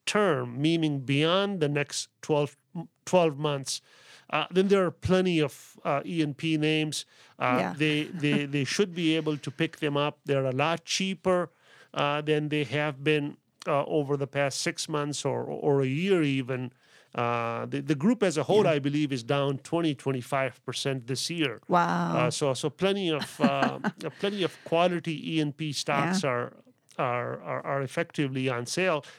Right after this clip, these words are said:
Speaker 1: That doesn't mean they won't go down some more.
Speaker 2: Right.
Speaker 1: Uh, but if your horizon is longer, uh, then you could pick some of these stocks at a lot better prices,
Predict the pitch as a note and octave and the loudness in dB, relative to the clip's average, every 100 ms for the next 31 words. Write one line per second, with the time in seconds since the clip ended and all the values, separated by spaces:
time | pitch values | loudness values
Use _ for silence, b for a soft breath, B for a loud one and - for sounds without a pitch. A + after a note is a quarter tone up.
0 | B C#3+ F#3 F3+ A#3 G#3+ G3 A#3 A3 E3+ | B 0 2 4 2 2 0 0 0 0
1 | E3+ E3+ A#3 E3+ C#3+ F3 D#3 D#3 D#3+ D3 | 0 2 0 0 0 2 2 0 0 -2
2 | - C3 B2+ G3 A3+ C3+ G3 F#3 - - | -2 -2 2 4 6 6 4 2 0 -8
3 | B B - C#3+ C#3+ D3 E3+ C3+ E3 E3 | B B 0 2 2 0 -4 2 2 2
4 | - _ - F3+ - F3+ D#3+ A2+ D#3+ G3+ | -6 _ -6 -6 -2 0 0 2 2 4
5 | A#3+ F3+ F3+ D3 B2+ D3 E3 F#3 F#3+ D3 | 2 2 0 0 0 0 2 2 0 -2
6 | B2+ B2 b b b - C#3 C#3 C#3+ D#3 | -4 -6 b b b -2 0 0 0 -2
7 | F#3+ F3 D#3+ _ F#3 E3+ - - G3 F#3+ | -2 -6 -8 _ -2 -2 -10 -6 -2 -2
8 | D#3+ D3+ C#3 - D3+ C#3 - C3 B2+ D3 | -4 -6 -6 -2 -2 -2 -6 -6 -4 -2
9 | F3 E3+ C#3 B2+ D3 C3 - C3 C3 A#2 | -2 -4 -4 0 0 -2 -2 -2 -2 -4
10 | A#2+ G#2+ - | -8 -6 -8